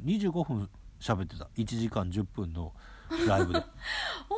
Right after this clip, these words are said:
Speaker 2: んま。
Speaker 1: うん。
Speaker 2: そうか、でも、いいんじゃない？
Speaker 1: 四十六分しかライブやってなかった。
Speaker 2: <laughs> でも、いいんじゃないか？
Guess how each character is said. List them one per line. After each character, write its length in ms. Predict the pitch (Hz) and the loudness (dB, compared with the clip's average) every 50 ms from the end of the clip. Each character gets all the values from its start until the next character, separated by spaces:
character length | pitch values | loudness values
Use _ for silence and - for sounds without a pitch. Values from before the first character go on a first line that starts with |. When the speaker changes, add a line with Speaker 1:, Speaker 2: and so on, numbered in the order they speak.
| 466 453 440 | -2 -2 -2
Speaker 2:
ん 20 | 427 | -2
ま。 280 | 403 285 190 - - - - - - - - - - - - - - - - | 0 0 0 -2 -8 -16 -18 -20 -20 -20 -20 -20 -20 -20 -20 -20 -14 -8 -6
Speaker 1:
う 40 | 110 | -4
ん。 260 | 107 101 92 80 73 - - - - - - - - - - - - - - - - - - - - | -2 -2 -4 -4 -8 -10 -16 -20 -20 -20 -20 -20 -20 -20 -20 -20 -20 -20 -20 -20 -20 -20 -20 -20 -18
Speaker 2:
そ 160 | - - - - 226 | -18 -18 -16 -16 -16
う 40 | |
か、 140 | 214 - 175 170 | -16 -14 -14 -10
で 100 | 220 240 | -8 -8
も、 200 | 220 175 147 - - - - - - - - - - - | -8 -8 -10 -12 -16 -20 -20 -20 -20 -20 -20 -20 -14 -6
い 120 | - 208 240 | -2 0 0
い 20 | 302 | 4
ん 40 | |
じ 80 | 359 123 | 6 6
ゃ 40 | 151 | 6
な 60 | 175 | 6
い？ 20 | 180 | 6
Speaker 1:
四 40 | 165 | 6
十 180 | 165 175 170 | 6 6 6
六 140 | 170 170 160 | 6 4 2
分 120 | - 123 104 | 0 -2 -2
し 80 | - | -2
か 80 | - 90 | -2 -2
ラ 120 | 82 90 | -2 -2
イ 20 | 98 | -2
ブ 100 | 80 85 | -2 -4
や 20 | |
っ 20 | 78 | -4
て 60 | - | -6
な 60 | 90 80 | -6 -6
か 40 | 78 | -8
っ 40 | |
た。 960 | - - - - - - - - - - - - - - - - - - 269 - - - - - - - - - - - - - - | -10 -14 -18 -18 -20 -20 -20 -20 -20 -20 -20 -20 -18 -16 -16 -14 -12 -10 -10 -10 -10 -12 -14 -12 -10 -8 -8 -10 -10 -12 -14 -10 -4
Speaker 2:
<laughs> 0 | |
で 100 | 233 262 | -2 -2
も、 240 | 294 233 175 180 - - - - - - - - - - - - - - - | -2 -2 -4 -6 -10 -16 -20 -20 -20 -20 -20 -20 -20 -20 -20 -20 -20 -14 -8
い 60 | - 196 185 196 | -8 -4 -2 -2
い 20 | |
ん 60 | 220 | -2
じ 100 | 233 302 | -2 -2
ゃ 80 | 320 302 | -2 -4
な 140 | 202 175 175 | -4 -6 -8
い 60 | 185 | -10
か？ 300 | - - - - - | -10 -10 -10 -10 -12